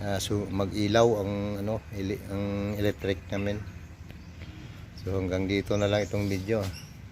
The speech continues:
Malas na lahat, ah, naabutan pa ng brownout ito. Sige, Miguel Love shout out and, ah, maraming salamat sa pagpanood. Yan, yan ang isa. Bulkit din.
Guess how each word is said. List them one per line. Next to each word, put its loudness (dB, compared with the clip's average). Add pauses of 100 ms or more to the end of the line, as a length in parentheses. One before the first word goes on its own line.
(1600)
Malas 2
na 2
lahat, 0
ah, 6
naabutan 0
pa -2
ng 0
brownout 0
ito. -4 (1300)
Sige, 4
Miguel 6
Love -4
shout 4
out 4
and, 0
ah, 2 (160)
maraming 2
salamat -2
sa -10
pagpanood. -4 (560)
Yan, 0
yan -2
ang -2
isa. -2 (240)
Bulkit 4
din. 2